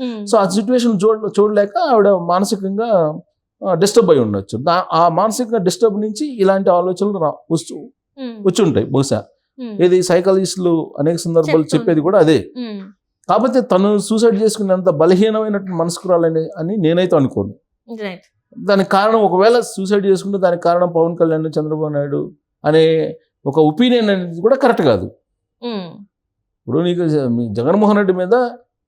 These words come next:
Speaker 2: వీరాభిమానం ఉండొచ్చు, అతి ప్రేమ ఉండొచ్చు, కానీ దాని పరిణామము, ఆ, ప్రభావాన్ని అనుభవిస్తుంది శ్రీరెడ్డి. దానికి బాధ్యులు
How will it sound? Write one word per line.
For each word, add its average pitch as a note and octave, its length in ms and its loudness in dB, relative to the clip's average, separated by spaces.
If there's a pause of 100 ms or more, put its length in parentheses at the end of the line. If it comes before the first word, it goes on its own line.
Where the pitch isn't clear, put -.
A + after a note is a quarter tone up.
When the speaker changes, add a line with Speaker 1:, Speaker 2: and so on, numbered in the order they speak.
(220)
Speaker 2:
వీరాభిమానం F#3 540 2
ఉండొచ్చు, C#3 580 -4 (1300)
అతి C#3+ 180 -2
ప్రేమ F#3 220 0
ఉండొచ్చు, C3+ 640 -2 (960)
కానీ A3 160 2
దాని F3+ 280 0
పరిణామము, G#3+ 1080 0 (440)
ఆ, F3 120 0 (960)
ప్రభావాన్ని G#3+ 560 4
అనుభవిస్తుంది G#3+ 880 -2
శ్రీరెడ్డి. E3+ 640 0 (400)
దానికి G3 280 2
బాధ్యులు G#3 600 0